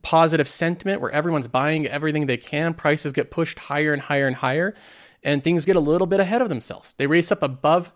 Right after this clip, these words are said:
their fundamental value. And then we have times like this where sentiment changes dramatically,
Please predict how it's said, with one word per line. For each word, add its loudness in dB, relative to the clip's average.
their 0
fundamental 2
value. 0
And 2
then 2
we 2
have 0
times -2
like 0
this -4
where 6
sentiment 0
changes -2
dramatically, -4